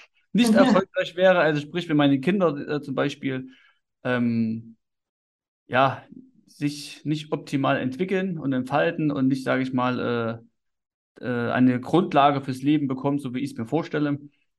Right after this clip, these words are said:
Speaker 1: Ähm, genau, deswegen in Anführungsstrichen, weil das ja sehr individuell ist und, äh, erstmal von jedem Einzelnen definiert werden muss.
Speaker 2: Mhm.
Speaker 1: Ich glaube, es machen nicht allzu viele.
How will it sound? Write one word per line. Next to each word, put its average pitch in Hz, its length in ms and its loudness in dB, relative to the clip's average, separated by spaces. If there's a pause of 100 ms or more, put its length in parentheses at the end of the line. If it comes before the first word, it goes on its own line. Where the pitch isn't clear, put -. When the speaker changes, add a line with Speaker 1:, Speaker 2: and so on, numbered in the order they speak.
(240)
Speaker 1:
Ähm, 110 600 -2
genau, 127 240 4
deswegen 151 300 4
in 139 60 2
Anführungsstrichen, 175 760 -2
weil 139 100 2
das 135 140 -6
ja 127 300 2
sehr 131 140 0
individuell 131 480 -2
ist 156 280 -6 (600)
und, 127 320 2
äh, 113 480 -4 (440)
erstmal 139 420 0
von 131 180 2
jedem 135 220 2
Einzelnen 139 580 0
definiert 131 800 -2 (340)
werden 104 340 -10
muss. 113 400 -8 (320)
Speaker 2:
Mhm. 165 720 0
Speaker 1:
Ich - 160 -20
glaube, 170 320 2
es 147 200 -6
machen 147 520 -4 (140)
nicht 131 400 -2
allzu 131 260 -6
viele. 113 420 -4